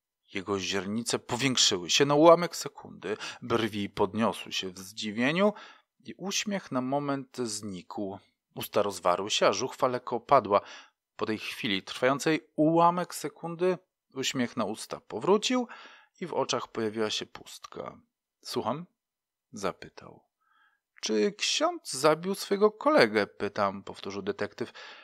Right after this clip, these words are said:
"Czy w tym pytaniu jest coś niezrozumiałego?" "Jak pan może mnie o coś takiego pytać?",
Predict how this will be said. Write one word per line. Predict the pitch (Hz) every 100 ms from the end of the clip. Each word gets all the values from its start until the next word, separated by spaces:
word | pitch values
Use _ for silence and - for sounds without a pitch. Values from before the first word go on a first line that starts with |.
| _
"Czy | -
w | - -
tym | - 196
pytaniu | 190 185 190 190
jest | 185 175
coś | - 165
niezrozumiałego?" | 170 170 165 160 160 160 156 147 127 117 - - 98 - _ _ _ _ _ -
"Jak | -
pan | - 127
może | 113 110 107
mnie | 104 104
o | 98
coś | 104
takiego | - - 107 107
pytać?", | - - 214 - 87 -